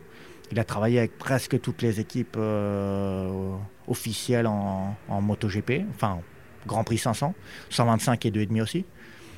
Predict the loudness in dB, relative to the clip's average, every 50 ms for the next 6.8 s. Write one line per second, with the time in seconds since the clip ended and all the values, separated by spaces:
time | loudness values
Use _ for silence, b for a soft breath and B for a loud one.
0 | B B B B B B B -6 -2 0 0 2 0 -2 -2 0 2 4 6 6
1 | 6 6 6 6 4 4 4 4 2 2 2 0 0 -2 -2 0 0 2 2 4
2 | 4 2 2 0 -6 -4 -2 0 0 2 2 0 0 -2 -4 -6 -6 b b b
3 | b b b b b b -8 -6 -6 4 8 8 10 10 10 10 10 8 10 8
4 | 8 6 8 8 8 8 8 8 8 8 8 8 6 6 6 6 6 6 4 4
5 | 2 -2 -6 -10 -12 -12 -14 -14 -12 -6 -2 0 2 4 4 4 4 4 2 2
6 | 0 -2 8 10 10 10 10 8 2 2 4 6 4 4 4 0